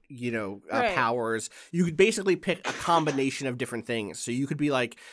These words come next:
Speaker 1: the Gadgeteer who does the Batman stuff, and also you could have, like, some speed powers. There was,
Speaker 2: Right.
Speaker 1: you'd be like, "What if Batman and the Flash had, like, a protege, basically, or a
Speaker 2: What if
Speaker 1: baby?
Speaker 2: they had a baby?
Speaker 1: What if they had a baby?"
Speaker 2: That's
Speaker 1: Which
Speaker 2: right.
Speaker 1: that isn't how it works, 'cause Batman's powers aren't genetic, but, you know, I, it's whatever.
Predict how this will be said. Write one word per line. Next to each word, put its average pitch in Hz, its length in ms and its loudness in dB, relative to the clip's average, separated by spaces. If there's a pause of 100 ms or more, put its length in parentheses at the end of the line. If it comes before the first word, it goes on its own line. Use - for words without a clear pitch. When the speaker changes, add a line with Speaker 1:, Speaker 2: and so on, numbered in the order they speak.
(160)
Speaker 1:
the 151 100 0
Gadgeteer 160 760 4
who 127 140 0
does 135 300 2
the 147 120 0
Batman 147 500 4
stuff, 135 480 4
and 151 240 0
also 196 400 6
you 160 220 -2
could 151 160 -2
have, 147 560 4 (280)
like, 143 180 -2
some 156 140 -2
speed 156 420 -4
powers. 104 720 0
There 123 100 -4
was, 120 80 0 (100)
Speaker 2:
Right. - 80 -10
Speaker 1:
you'd 123 160 -4
be 143 120 -2
like, 127 180 -4
"What 147 140 2
if 151 80 -2
Batman 160 320 2
and 190 80 2
the 185 60 2
Flash 190 420 4
had, 127 200 2
like, 110 140 -4
a 120 60 -4
protege, 104 520 -6
basically, 90 560 -10
or 131 100 0
a 131 80 4
Speaker 2:
What - 20 -4
if 117 40 -2
Speaker 1:
baby? 117 160 0
Speaker 2:
they - 120 -2
had 262 220 2
a - 40 0
baby? 320 320 -2
Speaker 1:
What 233 100 0
if 208 60 -2
they 170 100 2
had 165 120 2
a 160 40 -2
baby?" 151 460 0 (300)
Speaker 2:
That's - 60 -12
Speaker 1:
Which 147 100 -2
Speaker 2:
right. 240 140 4
Speaker 1:
that 180 160 4
isn't 180 160 0
how 170 140 2
it 156 60 0
works, 156 160 0
'cause 139 100 -6
Batman's 139 420 2
powers 131 340 0
aren't 127 160 -2
genetic, 147 520 0
but, 196 200 -2
you 185 180 -4
know, 110 140 -6
I, 117 140 -2
it's 113 440 -10
whatever. 107 380 -8